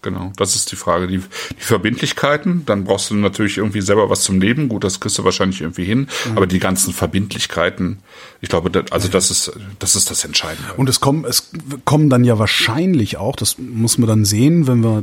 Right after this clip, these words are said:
Speaker 2: dann irgendwie im Sommer zweitausendeinundzwanzig uns, äh, wieder in Restaurants trauen, kommen wahrscheinlich auch weniger Leute, ne? Weil wir, ich,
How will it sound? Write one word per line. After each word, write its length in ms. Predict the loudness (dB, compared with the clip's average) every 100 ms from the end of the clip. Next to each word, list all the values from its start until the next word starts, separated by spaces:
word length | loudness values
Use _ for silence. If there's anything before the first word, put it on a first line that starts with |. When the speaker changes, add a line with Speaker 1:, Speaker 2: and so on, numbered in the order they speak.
| -4 -8
Speaker 2:
dann 260 | -6 -4
irgendwie 360 | -6 -8 -6 -4
im 160 | -2
Sommer 260 | 2 2 2
zweitausendeinundzwanzig 1300 | 0 0 2 0 0 2 4 2 2 4 4 2 0
uns, 300 | 0 0 -2
äh, 260 | -2 -2
wieder 200 | 0 0
in 80 | 0
Restaurants 560 | 0 0 0 2 2 0
trauen, 380 | -2 0 0 -2 -14 -20 -20 -20 -20 -20 _ -20 -20 _ _ -2
kommen 340 | 2 4 4
wahrscheinlich 500 | 2 2 2 2 2
auch 160 | -4 0
weniger 320 | 2 2 0
Leute, 500 | -2 0 -2 -4 -8 -12
ne? 140 | -14 -12 -14 _ _ _
Weil 280 | 0 0 0
wir, 200 | -2 -2
ich, 100 | -4